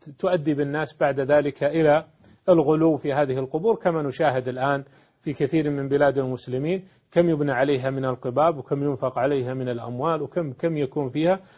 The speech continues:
نعوذ بالله من الخذلان. ولذلك الصحيح في القبر أنه يدفن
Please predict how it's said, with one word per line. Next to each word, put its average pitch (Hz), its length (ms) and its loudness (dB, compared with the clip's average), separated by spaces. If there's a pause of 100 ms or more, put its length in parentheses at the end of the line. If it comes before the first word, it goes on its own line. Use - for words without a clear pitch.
(160)
نعوذ 143 360 4
بالله 135 480 6 (300)
من 147 140 6
الخذلان. 135 560 6 (420)
ولذلك 170 480 8
الصحيح 160 440 0
في - 60 -6
القبر 175 360 4
أنه 156 260 2
يدفن 160 340 2